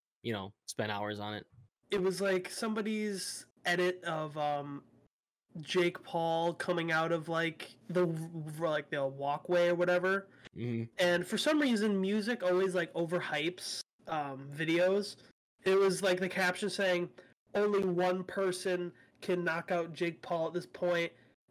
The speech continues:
Speaker 2: And then I'm thinking, "Okay, it's probably K S I." But then the caption continues and goes on and says, "But obviously K S I doesn't wanna fight him right now, so it's gotta be this person." And then it's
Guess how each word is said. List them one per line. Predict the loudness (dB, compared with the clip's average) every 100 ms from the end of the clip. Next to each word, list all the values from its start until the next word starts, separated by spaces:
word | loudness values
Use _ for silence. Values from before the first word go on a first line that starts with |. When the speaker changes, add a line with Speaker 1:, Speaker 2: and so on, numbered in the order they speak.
| -2
Speaker 2:
And | 0
then | 2 0 -2 -2
I'm | -2
thinking, | 0 0 -2
"Okay, | -2 -2
it's | -4 -14 -20 _
probably | -10 -8 -6
K | -4 -2
S | 0 -2
I." | -2 -2 -4
But | -2 2
then | 4 4
the | 4 2 -2
caption | -2 0 2 0
continues | -4 -2 0 2 2
and | 0
goes | -2 -2 -2
on | -4 -2 -4
and | -4
says, | -4 -4 -6 -16 -20 _ _
"But | 2 2 0 -10 0
obviously | 2 4 2 2 0
K | 4 2
S | 4
I | 2
doesn't | 2 2 2
wanna | 0
fight | 0 2 2
him | 2
right | 0 -2
now, | -2 -2 -4 -8 _ _ -6
so | -4
it's | -2
gotta | 2 2 2
be | 0
this | 0 -2
person." | 0 0 0 -2 -4 -6 -16 -20 _ -2
And | 2
then | 4
it's | 2 0 -6